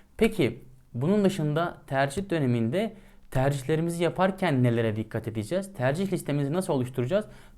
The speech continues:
Kısaca onlardan bahsedeyim ve bu videoyu yavaş yavaş bitireyim. Öncelikle yapmanız gereken şey bana göre Yükseköğretim Program Atlası'nı bir karıştırmanız.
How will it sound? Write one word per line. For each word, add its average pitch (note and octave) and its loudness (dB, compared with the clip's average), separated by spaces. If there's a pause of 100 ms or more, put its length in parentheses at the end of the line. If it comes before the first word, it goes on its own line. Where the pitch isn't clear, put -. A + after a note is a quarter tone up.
Kısaca G3 4 (120)
onlardan D3+ 2
bahsedeyim F3 2
ve D3+ 0
bu E3 -2
videoyu C#3+ 2 (100)
yavaş D3+ 2
yavaş - 0
bitireyim. C3 0 (180)
Öncelikle F3 2
yapmanız D#3+ 4
gereken C#3 2
şey B2+ -2
bana E3 0
göre D#3 2
Yükseköğretim E3+ 0
Program E3 2
Atlası'nı C#3 0
bir F3 0
karıştırmanız. C#3 0